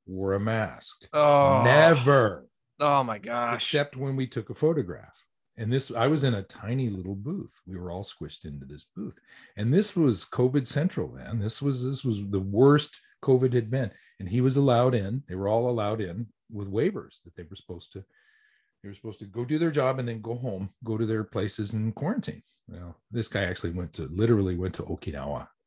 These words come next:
Speaker 1: between
Speaker 2: Oh,
Speaker 1: the
Speaker 2: wow.
Speaker 1: Olympics and Paralympics. So,
Speaker 2: Wow.
Speaker 1: yeah,
Speaker 2: Uh,
Speaker 1: not
Speaker 2: that
Speaker 1: good.
Speaker 2: is,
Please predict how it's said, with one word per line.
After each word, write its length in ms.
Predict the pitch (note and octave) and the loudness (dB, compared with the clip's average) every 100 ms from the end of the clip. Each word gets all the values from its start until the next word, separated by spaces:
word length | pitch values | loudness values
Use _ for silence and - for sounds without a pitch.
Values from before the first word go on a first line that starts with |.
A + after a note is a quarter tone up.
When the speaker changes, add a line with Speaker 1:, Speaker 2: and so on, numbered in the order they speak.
| _ _ _ _ - | _ _ _ _ -8
Speaker 1:
between 340 | F2+ G#2+ E2+ | -4 0 0
Speaker 2:
Oh, 20 | |
Speaker 1:
the 60 | D#2 | 0
Speaker 2:
wow. 60 | |
Speaker 1:
Olympics 440 | D2+ D#2+ E2 D#2 E2 | 0 0 0 0 -2
and 80 | D2 | 0
Paralympics. 640 | D#2 F2 D#2 C#2 C2+ - | 2 2 2 -2 -6 -12
So, 240 | - - - - _ _ _ _ _ _ _ - - _ _ _ _ - | -16 -14 -16 -20 _ _ _ _ _ _ _ -12 -12 _ _ _ _ -20
Speaker 2:
Wow. 640 | - - - - - F#2 - _ _ _ _ _ | -14 -12 -12 -14 -16 -18 -20 _ _ _ _ _
Speaker 1:
yeah, 180 | G#2 E2+ | -2 0
Speaker 2:
Uh, 180 | B2 A2 | -2 0
Speaker 1:
not 280 | A#2+ F3 A2 | 4 4 4
Speaker 2:
that 60 | G#2 | 0
Speaker 1:
good. 80 | |
Speaker 2:
is, 200 | - - | -2 -10